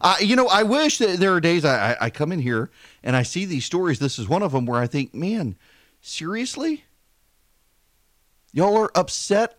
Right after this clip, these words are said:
about Sean Spicer dancing on Dancing with the Stars? That this is,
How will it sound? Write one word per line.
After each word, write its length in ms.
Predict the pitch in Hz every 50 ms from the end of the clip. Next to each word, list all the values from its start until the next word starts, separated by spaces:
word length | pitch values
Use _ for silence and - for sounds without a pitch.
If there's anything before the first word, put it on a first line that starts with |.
| _ _ -
about 480 | 156 139 165 151 147 143 - - _ _ _ _ _
Sean 540 | - - - - 170 175 196 220 214 214 214
Spicer 840 | - - - - - - 151 156 165 175 - - 220 208 220 233 - _ _ _ _ _ _ _ _ _ _ _ _ _ _ 202
dancing 680 | - 147 147 160 165 175 - - 226 214 208 208 202 - -
on 600 | 127 127 127 127 127 127 131 131 127 127 127 120 - _ _ _ _ _ _ _ _ _ _ _ _ _ _ _ _ -
Dancing 420 | 123 143 147 151 156 - - 175 151
with 140 | 147 139
the 80 | - 131
Stars? 520 | - - 139 120 120 131 147 156 156 -
That 180 | - 147 143 135
this 180 | 135 147 156 -
is, 180 | 180 156 -